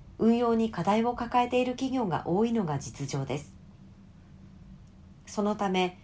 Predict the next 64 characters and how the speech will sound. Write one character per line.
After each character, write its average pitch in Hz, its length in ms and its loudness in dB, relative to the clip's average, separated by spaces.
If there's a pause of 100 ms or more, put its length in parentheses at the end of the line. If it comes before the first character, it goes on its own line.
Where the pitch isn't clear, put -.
(320)
ユ 214 160 2
ー 262 180 0
イ - 20 -4
ー 226 40 -4
ビ 269 280 2
ー 285 40 2
エ 262 40 0
ー - 20 -4
を 147 220 0 (100)
販 185 320 -2
売、 170 300 2 (300)
実 170 260 0
装 240 120 2
す 240 140 -10
る 233 120 -4
際 226 240 -2
に、 151 260 -4 (720)
運 226 200 2
用 262 160 2
監 262 240 0
視 262 80 -4
サ 269 160 0
ー 262 40 0
ビ 220 100 0
ス - 120 -8
込 277 160 -2
み 277 100 2
で 185 140 2
提 180 180 0
供 180 200 2
す 180 180 -8
る 151 200 -6 (300)
セ - 160 -10
キ 214 120 -4
ュ - 20 0
リ 233 140 -4
テ 254 100 -2
ィ 240 100 -2
サ 240 140 0
ー 240 60 0
ビ 247 100 -4
ス 247 140 -8
ベ 269 120 2
ン 240 80 -6
ダ 202 140 0
ー 147 40 -4
が 131 140 -4
増 151 160 -2
加 165 160 -4
し - 80 -8
て 160 140 -2
い 147 80 -6
て、 143 280 -4 (840)
市 - 220 -2
場 208 200 4
が 196 200 0
急 196 180 -2
拡 269 240 -2
大 190 180 0
し - 100 -8
て 117 80 -4
い 131 80 -4
ま 123 120 -6
す。 - 160 -12